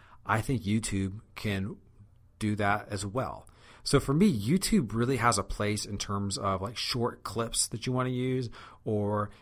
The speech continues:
if you're, if you've got ads or commercials for, you know, a ministry or something going on in your church, I think it works great. I also think it works really well for social media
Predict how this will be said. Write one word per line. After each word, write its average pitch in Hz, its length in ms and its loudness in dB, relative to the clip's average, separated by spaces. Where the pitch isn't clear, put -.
if 101 140 -8
you're, 104 260 -2
if 117 220 -8
you've 98 80 -8
got 107 180 -2
ads 110 320 4
or 104 60 -4
commercials 107 800 -2
for, 104 640 -4
you 104 80 -4
know, 98 120 -4
a 98 100 -4
ministry 107 640 0
or 98 160 -6
something - 240 -4
going 104 160 2
on 98 140 2
in 95 80 2
your 90 80 -2
church, 131 340 -2
I 104 60 0
think 123 180 0
it 107 80 -2
works 98 240 -2
great. 95 300 -2
I 107 100 4
also 131 240 8
think 123 200 0
it 117 100 -2
works 95 240 -4
really 101 280 0
well 98 240 2
for - 140 -14
social 98 340 -2
media 90 340 -2